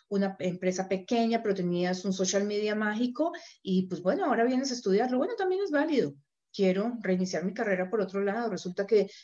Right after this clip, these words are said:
me volví coach y, pues, ahora tengo que reforzar esos skills. Entonces, pues, bueno, también es una razón. Entonces, no, yo diría que no, el hecho de estar desempleada desde hace siete años no es una razón,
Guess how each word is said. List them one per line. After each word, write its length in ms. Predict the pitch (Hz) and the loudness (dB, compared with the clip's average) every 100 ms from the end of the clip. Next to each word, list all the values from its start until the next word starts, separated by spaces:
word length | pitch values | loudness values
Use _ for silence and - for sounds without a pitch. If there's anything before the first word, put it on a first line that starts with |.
| _ | _
me 100 | 202 | 2
volví 320 | 190 180 185 | 4 4 -2
coach 440 | - 233 262 247 - | 0 2 2 0 -4
y, 480 | 196 180 175 170 - _ | -2 -2 -4 -8 -14 _
pues, 140 | 151 147 | -12 -6
ahora 180 | 156 | -6
tengo 220 | 185 208 214 | -4 -6 -6
que 80 | |
reforzar 420 | 220 220 190 175 170 | -6 -4 -4 -4 -6
esos 260 | 202 208 | -8 -10
skills. 440 | 185 - 247 240 165 | -12 -6 -4 -4 -6
Entonces, 200 | 139 - | -10 -12
pues, 100 | 143 | -10
bueno, 300 | 147 226 190 | -4 -4 -4
también 480 | - 147 151 226 247 | -6 -6 -2 0 0
es 180 | 185 - | 0 -4
una 120 | 175 | -8
razón. 340 | 156 151 143 143 - - - _ | -8 -8 -8 -10 -14 -20 -20 _
Entonces, 220 | - 190 | -6 -2
no, 160 | 196 277 | -2 -2
yo 140 | 240 214 | 0 0
diría 340 | 254 277 285 | 2 0 -2
que 120 | 277 | 0
no, 420 | 202 190 190 196 - 214 202 - | 0 2 2 0 -4 -8 -8 -6
el 160 | 202 | -4
hecho 240 | 208 220 277 | -4 0 0
de 60 | |
estar 200 | 247 - | 0 -2
desempleada 520 | 196 214 220 190 170 180 | -4 -4 -4 0 0 0
desde 160 | 196 | -2
hace 140 | 180 185 | -6 -4
siete 280 | 196 190 | -4 0
años 300 | 190 185 190 | 0 2 2
no 80 | 196 | 0
es 120 | 190 | -2
una 120 | 190 185 | -2 -2
razón, 420 | 165 - 330 | -2 -2 -2